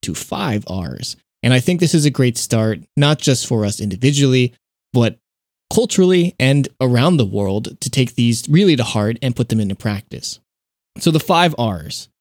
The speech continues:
Refuse. If you don't need something, don't buy it. You don't need a plastic cup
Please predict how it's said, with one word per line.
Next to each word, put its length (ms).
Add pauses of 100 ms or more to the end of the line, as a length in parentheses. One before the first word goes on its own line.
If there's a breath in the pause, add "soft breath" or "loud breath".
(460 soft breath)
Refuse. 960 (580)
If 120
you 80
don't 140
need 160
something, 560 (440)
don't 320
buy 220
it. 160 (420)
You 120
don't 240
need 380 (240)
a 520
plastic 540
cup 340